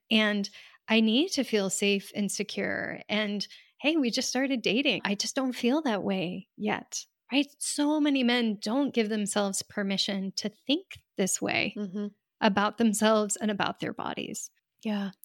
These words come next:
Speaker 2: And that's what my message really is, like, <laughs> it's like, how can we be compassionate towards ourselves? How can we start to deconstruct some of these unhelpful and negative narratives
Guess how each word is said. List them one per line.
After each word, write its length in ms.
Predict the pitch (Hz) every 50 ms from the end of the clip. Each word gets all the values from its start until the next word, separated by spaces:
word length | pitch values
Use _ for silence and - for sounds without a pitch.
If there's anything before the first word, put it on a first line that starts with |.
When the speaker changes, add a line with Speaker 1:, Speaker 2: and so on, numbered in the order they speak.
| _
Speaker 2:
And 100 | 247 226
that's 260 | 214 269 254 277 -
what 220 | - 302 240 - _ _ _ _ 214
my 200 | 214 233 226 233
message 460 | 226 220 233 262 - 320 254 208 -
really 260 | 202 202 226 247 202
is, 160 | - 190 -
like, 360 | - 180 165 165 - - - - _
<laughs> 540 | 214 - - - - - - - - - -
it's 280 | 381 370 - - -
like, 280 | 392 320 277 277 - - - - - 679 622 508
how 160 | - 302 262
can 120 | 269 - 359
we 80 | 359
be 120 | 349 349 330
compassionate 680 | - 277 247 - 247 214 220 233 - - 254 220 208
towards 340 | 214 - - 208 208 196 190
ourselves? 640 | 185 170 196 - - - 185 175 170 175 170 170 -
How 140 | - 202 190
can 160 | 208 - 220
we 80 | 214 214
start 200 | - - 220 -
to 80 | 233 220
deconstruct 640 | - 214 202 202 - 220 196 - - 196 180 190 185
some 200 | - - 196 185
of 140 | 185 180 190
these 340 | 180 170 170 170 180 - - - -
unhelpful 960 | 247 254 269 285 269 240 233 247 - 233 - - 240 226 226 220 214 214 214
and 220 | - 190 196 196
negative 920 | 202 202 208 220 214 233 202 220 208 190 190 190 190 190 214 - - - -
narratives 920 | - 214 196 202 214 262 359 392 339 220 180 156 - 190 - - - - -